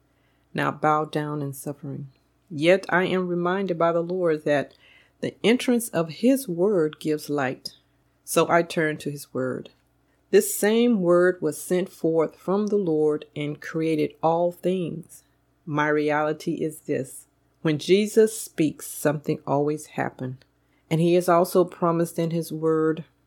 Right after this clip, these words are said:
His word will not return to Him void. My family and I are learning to trust and experience our faith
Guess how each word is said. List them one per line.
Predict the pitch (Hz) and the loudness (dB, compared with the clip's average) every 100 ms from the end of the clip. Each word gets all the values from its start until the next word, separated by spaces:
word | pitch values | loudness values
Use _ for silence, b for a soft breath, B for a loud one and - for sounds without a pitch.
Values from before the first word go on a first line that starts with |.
| _ | _
His | - 240 269 190 | 6 8 8 4
word | 175 180 180 - | 4 6 6 2
will | 135 135 | -2 -2
not | 135 147 165 - | -2 0 0 0
return | 139 135 147 139 | -4 -6 -6 -4
to | 143 | -6
Him | 143 143 | -6 -8
void. | 143 139 - - _ _ b b | -8 -8 -10 -16 _ _ b b
My | 151 156 | 2 4
family | 156 160 160 175 - | 6 6 6 2 0
and | 160 - | -2 0
I | 156 170 180 | 0 0 0
are | 151 147 | -2 -2
learning | 151 156 160 175 175 | -2 -2 0 -2 -2
to | 151 | -6
trust | - - 160 185 - - | -6 0 2 2 -4 -4
and | 165 190 | -2 0
experience | 208 - - - 190 196 202 196 - _ - | 0 -4 -8 -2 0 0 -2 -4 -10 _ -2
our | 170 196 202 | 2 2 0
faith | - 170 143 139 | -2 2 2 0